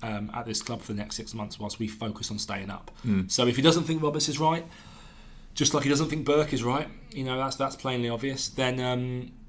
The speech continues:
Speaker 1: he won't play him, um, and then that might lead to Roberts, uh, leaving.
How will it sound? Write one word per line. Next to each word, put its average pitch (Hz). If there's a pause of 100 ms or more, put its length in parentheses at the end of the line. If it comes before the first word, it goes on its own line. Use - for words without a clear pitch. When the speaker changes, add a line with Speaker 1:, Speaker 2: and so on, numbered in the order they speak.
(160)
Speaker 1:
he 123
won't 127
play 127
him, 107
um, 110
and 110
then 110
that 117
might 123 (120)
lead 113
to -
Roberts, 110 (100)
uh, 104
leaving. 107